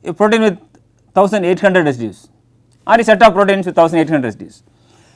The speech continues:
eight ten are in helix and nine ninety are not in helix. That means, nine ninety are span, spanning to different secondary structures,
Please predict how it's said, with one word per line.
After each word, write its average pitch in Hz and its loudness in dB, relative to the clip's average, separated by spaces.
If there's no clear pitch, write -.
eight 214 2
ten 254 2
are 214 8
in 208 0
helix 160 -2
and 185 2
nine 220 4
ninety 208 2
are 190 6
not 190 2
in 185 2
helix. 101 -6
That 202 -2
means, 240 -2
nine 220 0
ninety 220 -2
are 208 4
span, 202 -4
spanning 202 -2
to 269 -6
different 226 0
secondary 175 0
structures, 123 -8